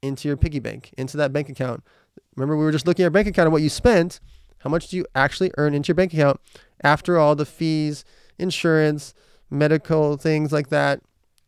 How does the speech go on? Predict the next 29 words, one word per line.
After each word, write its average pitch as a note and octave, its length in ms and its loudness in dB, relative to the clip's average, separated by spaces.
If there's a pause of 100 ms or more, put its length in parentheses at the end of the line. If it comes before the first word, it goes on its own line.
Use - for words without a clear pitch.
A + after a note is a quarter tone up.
(320)
four D3+ 300 2
oh D3 40 2
one D3 180 -2
Ks, D3 380 -2
whatever D3+ 300 0
the E3 140 0
other D#3 220 0
things E3 200 -4
that D3+ 100 -2
are C#3+ 80 -4
coming D#3+ 260 -4
out F3+ 200 0
of C3+ 140 -2
your C3+ 140 -4
five C#3 280 -2
grand C#3 160 -4
a - 20 -6
month C#3 180 -6
gross, F3 360 0 (440)
how D3+ 80 -4
much D#3+ 140 0
is D#3+ 120 -4
really D#3+ 320 0
ending D3+ 200 -2
up C#3 180 0 (100)
in C#3+ 160 -2
your C3+ 140 -2
piggy A#2+ 220 -2
bank, - 180 -10